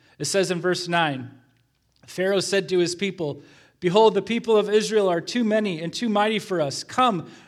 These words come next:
let us deal shrewdly with them, lest they multiply. And if war breaks out, they join our enemies and fight against us and escape from the land." Therefore, they set taskmasters over the Israelites to afflict them with heavy burdens.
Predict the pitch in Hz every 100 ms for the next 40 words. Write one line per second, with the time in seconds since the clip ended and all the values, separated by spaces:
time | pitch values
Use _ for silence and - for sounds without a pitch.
0 | - 208 254 254 - 247 233 - 233 269
1 | 247 214 185 - 170 143 135 185 226 -
2 | 233 208 240 233 208 190 175 151 143 180
3 | 180 214 262 294 208 180 - 180 175 175
4 | - - _ 196 196 151 214 247 262 233
5 | 214 220 208 208 202 175 147 - 214 220
6 | 196 208 208 - 165 180 175 156 - 220
7 | 226 226 208 196 180 170 139 139 - _
8 | _ _ 160 233 277 - 190 165 160 185
9 | 190 - 226 190 147 - 233 247 175 170
10 | 180 - 160 175 226 233 202 175 170 160
11 | 156 147 135 - - 180 175 214 240 220
12 | 185 170 165 190 190 165 165 143 131 131